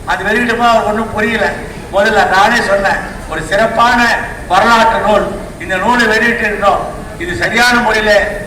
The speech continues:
வெளியிடப்படவில்லை" என்று சொல்லி மீண்டும் அதே கல்லூரியில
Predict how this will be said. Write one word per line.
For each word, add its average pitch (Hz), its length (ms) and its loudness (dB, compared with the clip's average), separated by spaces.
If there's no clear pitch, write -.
வெளியிடப்படவில்லை" 202 720 0
என்று - 160 -2
சொல்லி 226 240 0
மீண்டும் 247 340 2
அதே 220 240 4
கல்லூரியில 220 480 0